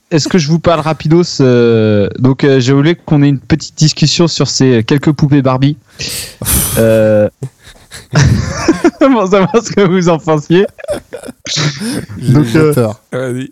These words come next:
Speaker 1: deux mille quinze, deux mille quinze, euh, Mattel sort la poupée, euh, Hello Barbie, euh, autrement surnommée la Barbie Stasi. Est-ce que vous savez pourquoi ?
Speaker 3: <laughs>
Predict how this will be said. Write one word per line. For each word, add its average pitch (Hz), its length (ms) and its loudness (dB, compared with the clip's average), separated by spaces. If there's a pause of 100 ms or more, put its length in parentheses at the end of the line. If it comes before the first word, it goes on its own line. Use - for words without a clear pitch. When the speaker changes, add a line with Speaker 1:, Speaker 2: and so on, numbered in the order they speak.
(100)
Speaker 1:
deux 151 200 0
mille 196 180 0
quinze, 185 500 0
deux 127 300 0
mille 160 180 0
quinze, 165 440 0
euh, 110 300 4
Mattel 135 440 0
sort 131 260 0
la 123 140 2
poupée, 135 480 2
euh, 107 180 2 (180)
Hello 151 260 4
Barbie, 139 480 0 (220)
euh, 104 240 2
autrement 139 420 2
surnommée 127 640 2 (480)
la 110 120 4
Barbie 143 320 0
Stasi. 120 520 -2 (580)
Est-ce 156 240 2
que - 80 0
vous 165 120 4
savez 147 280 2
pourquoi ? 147 360 0 (840)
Speaker 3:
<laughs> 339 60 2